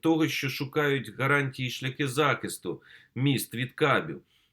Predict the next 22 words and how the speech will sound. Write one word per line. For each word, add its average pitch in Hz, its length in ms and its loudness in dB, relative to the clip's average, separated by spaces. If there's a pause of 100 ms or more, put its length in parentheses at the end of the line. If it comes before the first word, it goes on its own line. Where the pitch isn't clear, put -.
І 120 120 -4
саме 151 340 4
цьому 160 360 2
була 135 280 0
присвячена 127 760 -2 (260)
ставка 135 580 2
Верховного 110 580 0
Головнокомандувача 110 1300 -2 (800)
під 123 140 0
головуванням 120 680 2
президента 151 580 2
України 131 640 -2 (420)
Зеленського, 131 720 2
в 104 80 -2
ході 131 340 -2
якої 139 460 0
от 117 180 2
якраз 117 420 0
одинадцятого 117 800 0
листопада 123 800 0 (360)
обговорювалася 131 920 4
програма 127 720 2